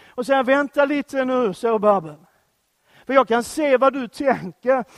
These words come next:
Och jag ser att du håller på att tappa modet. Och att de där tre stenarna, det ser jag också, att de inte ens liknar litet tempel. De liknar ingenting, dina tre stenar.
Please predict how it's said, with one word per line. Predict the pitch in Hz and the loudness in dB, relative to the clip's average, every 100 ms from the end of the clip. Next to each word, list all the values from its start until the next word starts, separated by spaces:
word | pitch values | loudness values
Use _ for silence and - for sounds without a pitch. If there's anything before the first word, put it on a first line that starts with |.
| - | -20
Och | - 240 | -10 0
jag | 254 214 | 2 2
ser | - 311 320 262 | -2 -4 0 2
att | 226 - | 0 -2
du | |
håller | 302 262 247 | -2 0 0
på | - 285 | -2 -2
att | 254 | -2
tappa | 269 285 233 233 | -2 -2 0 0
modet. | 254 262 180 165 233 - - - | 0 -2 -2 -2 -2 -4 -20 -20
Och | _ 254 | _ 0
att | 269 | 2
de | 262 | 4
där | 285 | 2
tre | 247 277 302 240 | 2 -2 -2 -2
stenarna, | - 254 285 269 226 226 | 0 0 2 0 0 -2
det | 226 | -2
ser | 214 233 | -2 0
jag | 294 240 | 2 4
också, | 285 - - | 2 0 -2
att | 240 | 0
de | 240 240 | 0 -2
inte | 262 | -4
ens | 262 247 - _ _ _ | -4 -4 -8 _ _ _
liknar | 214 262 - 247 233 | -4 -4 -4 -2 -2
litet | 220 233 302 285 - 220 294 - - | 0 0 2 2 0 2 2 2 -4
tempel. | 330 320 240 220 | 0 0 -2 -4
De | 226 220 | -4 -4
liknar | 302 - 294 269 | -6 -4 -2 0
ingenting, | 254 247 - 294 302 254 | -2 -6 -4 -4 -4 -6
dina | 269 262 | -2 -4
tre | - 269 247 | -2 -2 -2
stenar. | - - 254 262 190 190 | -4 0 0 2 -2 -6